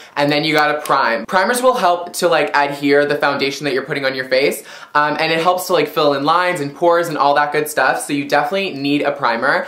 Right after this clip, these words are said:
And personally, I like to look for ones that are oil-free. One of my favorites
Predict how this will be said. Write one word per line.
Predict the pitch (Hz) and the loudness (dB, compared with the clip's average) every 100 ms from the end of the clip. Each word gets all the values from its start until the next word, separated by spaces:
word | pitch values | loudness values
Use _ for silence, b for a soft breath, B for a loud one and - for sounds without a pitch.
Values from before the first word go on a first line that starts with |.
| B | B
And | 175 170 | -2 2
personally, | 214 226 233 233 | 0 0 0 0
I | 170 175 | 2 2
like | 190 190 | 2 0
to | 190 | 0
look | 190 190 | 0 0
for | 175 | 0
ones | 165 160 | 0 0
that | 156 | 2
are | 143 143 | 2 2
oil-free. | 165 202 208 - 147 147 143 | 2 2 0 0 2 2 0
One | 139 165 202 | 0 0 0
of | 214 | -2
my | 208 | -2
favorites | 202 165 151 151 | -2 -2 -2 -4